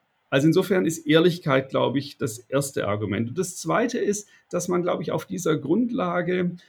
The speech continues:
und damit, wie es auch gesagt, dass eben von dieser Wertegemeinschaft weniger die Rede sein kann, weil eben das so sehr angegriffen ist, dass man auf dieser Grundlage mit kleinen Schritten argumentieren und arbeiten muss. Was meine ich damit?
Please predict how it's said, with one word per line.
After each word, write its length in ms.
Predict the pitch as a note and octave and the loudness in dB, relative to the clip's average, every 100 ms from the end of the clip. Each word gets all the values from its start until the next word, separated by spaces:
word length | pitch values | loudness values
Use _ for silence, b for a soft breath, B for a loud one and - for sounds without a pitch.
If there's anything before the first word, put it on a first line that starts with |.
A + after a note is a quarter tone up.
| B | B
und 260 | E3 D#3 - | -2 0 0
damit, 420 | D#3 E3+ E3 - | 0 0 -2 -8
wie 160 | D3+ D#3 | -6 -2
es 160 | D3+ | -2
auch 260 | - E3+ G3 | 0 0 2
gesagt, 360 | E3+ D3 D3 - | 0 2 0 -2
dass 140 | D3+ | -4
eben 160 | D#3+ E3 | -2 -2
von 140 | D3 | -4
dieser 260 | C3 B2+ G#2+ | -2 0 2
Wertegemeinschaft 800 | E3+ G3+ D3 C3+ C#3+ D3 C#3 C#3+ | 2 2 0 0 0 -2 -2 0
weniger 320 | F3+ F3 C#3+ | 2 2 2
die 60 | |
Rede 260 | C3+ D3+ D3+ | 4 2 2
sein 220 | D3 C3+ | 0 -4
kann, 280 | - E3 C3+ | -4 0 0
weil 240 | A2 A2 | 2 0
eben 220 | B2+ C3+ B2+ | 0 0 0
das 260 | B2 C#3+ | 0 0
so 100 | - | -4
sehr 300 | B2 B2+ A#2 | -2 0 0
angegriffen 560 | B2 F3 A2 F#2 - - | 0 -2 -2 -6 -8 -4
ist, 240 | D#3+ - b b - | -4 -6 b b -12
dass 140 | D3+ | -4
man 100 | E3 | -2
auf 80 | D#3 | -2
dieser 240 | F#3 D#3 | -2 0
Grundlage 460 | C#3+ F3+ A3 E3+ E3+ | 2 2 2 0 -2
mit 160 | E3 | -6
kleinen 320 | - C#3 C#3+ D3 | -6 0 2 2
Schritten 400 | - B2+ - G#2+ | 0 -10 -8 -8
argumentieren 1080 | G2+ A2 - D3+ - C3 A#2 A#2 - A#2+ | -8 -12 -12 -16 -10 -4 -2 -2 -2 -2
und 100 | A2+ | -2
arbeiten 560 | A2+ A2+ G#2+ G2 - G#2 | -2 -4 -4 -4 -6 -10
muss. 260 | F#2 - - | -12 -12 -8
Was 160 | A#2+ | -6
meine 260 | C3+ C3+ F#3+ | -2 0 0
ich 120 | A3+ | -2
damit? 420 | B3 G#3+ A3 A3+ | -4 -2 -2 -2